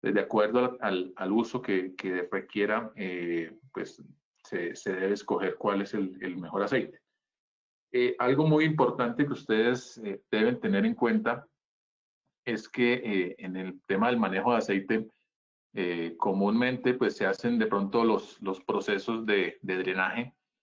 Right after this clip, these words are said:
pero tal vez no se lleva el control o una bitácora para saber cuánto estoy agregando en el sistema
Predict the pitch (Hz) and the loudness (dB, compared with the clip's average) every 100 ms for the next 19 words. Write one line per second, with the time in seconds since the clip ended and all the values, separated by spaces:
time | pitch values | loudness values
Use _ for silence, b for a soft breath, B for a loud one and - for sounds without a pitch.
0 | _ _ _ _ _ 123 123 127 143 139 | _ _ _ _ _ 4 6 4 2 -2
1 | - _ - 107 - 101 104 120 120 123 | -14 _ -16 -16 -4 -4 0 2 2 0
2 | 110 117 117 117 113 98 98 104 110 107 | 2 4 4 2 -2 -6 -2 2 2 4
3 | 104 110 104 95 92 110 110 110 98 95 | 2 2 0 -2 -2 0 0 -2 -2 -2
4 | 95 92 92 - 123 127 131 139 139 135 | -2 -4 -6 -2 2 2 0 -4 2 4
5 | 131 131 117 110 113 117 117 120 - 113 | 6 4 4 4 4 2 0 -4 0 2
6 | 117 139 | 2 -2